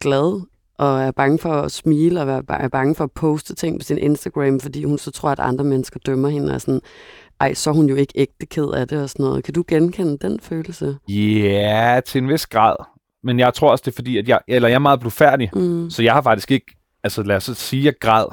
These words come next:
Speaker 2: fireogtyve timer i døgnet. Jeg græd helt sikkert, men så meget græd jeg trods alt ikke.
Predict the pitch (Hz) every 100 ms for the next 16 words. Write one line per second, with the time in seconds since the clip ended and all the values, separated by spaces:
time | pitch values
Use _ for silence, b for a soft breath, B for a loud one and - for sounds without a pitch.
0 | - - 117 104 101 101 95 85 73 -
1 | 92 101 117 113 98 - 104 101 90 90
2 | - - 104 101 - 85 - 95 90 95